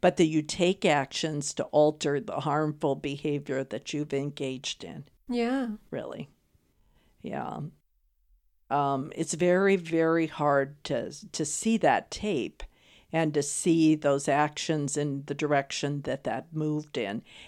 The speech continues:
Speaker 1: And I agree with many people who've said that this, the direct consequence was the Kavanaugh hearings.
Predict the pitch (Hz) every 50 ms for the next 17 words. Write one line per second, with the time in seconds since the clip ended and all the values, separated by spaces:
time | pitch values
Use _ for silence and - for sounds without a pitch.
0 | - _ 160 160 156 151 - - 151 160 165 185 180 151 143 - 190 165 175 190
1 | 190 156 135 123 107 139 - 139 135 120 - - 160 160 156 160 170 185 185 180
2 | 160 131 110 104 107 - _ - - 143 - - - 135 139 139 151 143 - -
3 | - 139 135 135 120 127 - 165 165 151 - - - - - - _ - 147 151
4 | 147 175 156 156 170 175 175 - - - 156 160 190 208 - 170 - - 127 127
5 | 120 - - 120 131 - - - - 131 135 170 202 180 151 147 - - - -
6 | - - - - - - - - - - -